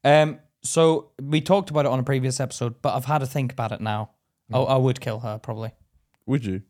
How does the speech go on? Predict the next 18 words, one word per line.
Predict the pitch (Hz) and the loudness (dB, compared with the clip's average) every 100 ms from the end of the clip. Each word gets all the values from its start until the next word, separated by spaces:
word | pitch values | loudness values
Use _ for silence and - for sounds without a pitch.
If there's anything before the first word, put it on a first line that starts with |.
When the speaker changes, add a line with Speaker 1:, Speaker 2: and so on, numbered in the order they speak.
| _ 110 | _ -4
Speaker 1:
Uh, | 123 - _ _ - - _ _ _ _ _ _ _ _ | -4 -6 _ _ -20 -20 _ _ _ _ _ _ _ _
yeah. | 143 127 - _ _ _ _ - | 0 0 0 _ _ _ _ -6
Or | 127 120 117 113 | -2 0 0 0
I'd | 110 110 | 0 -2
have | 120 | -10
to | - | -8
say, | 113 107 | -6 -4
"I'm | |
gonna | 110 107 | -6 -6
kill | 113 110 | -8 -8
you." | 110 - _ _ _ _ | -10 -14 _ _ _ _
So. | _ 113 110 110 _ _ _ _ _ _ _ _ _ _ _ _ _ _ _ _ _ _ _ _ - | _ -10 -10 -10 _ _ _ _ _ _ _ _ _ _ _ _ _ _ _ _ _ _ _ _ -2
Speaker 2:
What, | 131 | 0
you | 113 | 2
try | 123 | 0
and | 110 | 2
threaten | 151 104 | 2 0
her? | 95 | -2